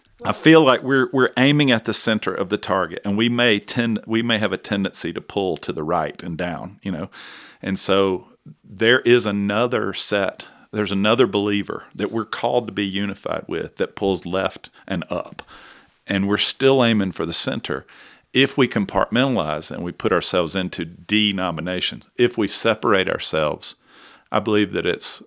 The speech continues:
almost a, um, it's something that God has allowed so that we can get along.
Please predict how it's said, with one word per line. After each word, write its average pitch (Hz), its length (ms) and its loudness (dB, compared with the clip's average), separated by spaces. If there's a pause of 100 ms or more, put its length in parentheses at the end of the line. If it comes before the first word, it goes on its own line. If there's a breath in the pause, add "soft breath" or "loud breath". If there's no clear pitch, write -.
(160)
almost 110 540 0
a, 78 240 0 (100)
um, 78 340 -10 (920 loud breath)
it's 101 240 0
something - 500 0
that - 140 -4
God 95 240 4
has 92 200 0
allowed 80 640 -2 (360 soft breath)
so - 160 -6
that 101 100 -8
we 98 100 -6
can 87 180 -14
get 92 160 -6
along. 92 500 -6